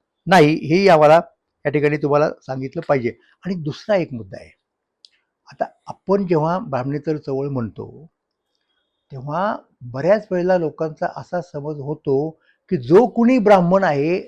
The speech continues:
तो त्याज्य आहे. मग तो चांगला असला, चांगला म्हणजे उपयुक्त असला,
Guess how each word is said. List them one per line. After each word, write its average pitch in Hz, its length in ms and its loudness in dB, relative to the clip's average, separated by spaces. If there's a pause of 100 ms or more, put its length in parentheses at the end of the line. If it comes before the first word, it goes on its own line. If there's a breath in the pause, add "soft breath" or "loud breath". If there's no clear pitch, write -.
(1300)
तो 180 60 -2
त्याज्य 123 360 -6
आहे. - 240 -20 (1400)
मग 233 280 2 (180)
तो 247 60 2
चांगला 226 480 6
असला, 196 180 4
चांगला 202 240 4
म्हणजे 233 360 4 (400)
उपयुक्त 226 420 4
असला, 139 460 4